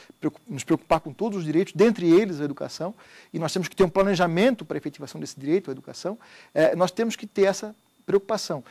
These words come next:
em, em garantir o acesso a todos, né, à educação, e uma educação de qualidade, e ao final, né, do ensino fundamental, começo do ensino médio, já poder amarrar com a educação profissional, com a aprendizagem, para que nós tenhamos acesso a esse nível de emprego.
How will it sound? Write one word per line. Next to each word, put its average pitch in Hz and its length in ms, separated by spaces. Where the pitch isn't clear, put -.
em, 143 220
em 139 60
garantir 156 520
o 139 80
acesso 147 480
a 165 40
todos, 240 560
né, 151 220
à 156 220
educação, 151 480
e 180 60
uma 139 80
educação 135 360
de 127 60
qualidade, 160 500
e 254 240
ao 190 140
final, 185 460
né, 151 220
do 135 160
ensino 160 260
fundamental, 143 520
começo 151 340
do - 20
ensino 185 240
médio, 180 260
já 202 140
poder 165 260
amarrar 160 420
com 170 340
a 147 240
educação 139 380
profissional, 143 600
com 190 300
a 147 200
aprendizagem, 156 720
para 208 140
que 190 100
nós 160 160
tenhamos 151 480
acesso 147 360
a - 20
esse - 140
nível 135 220
de 143 80
emprego. 156 260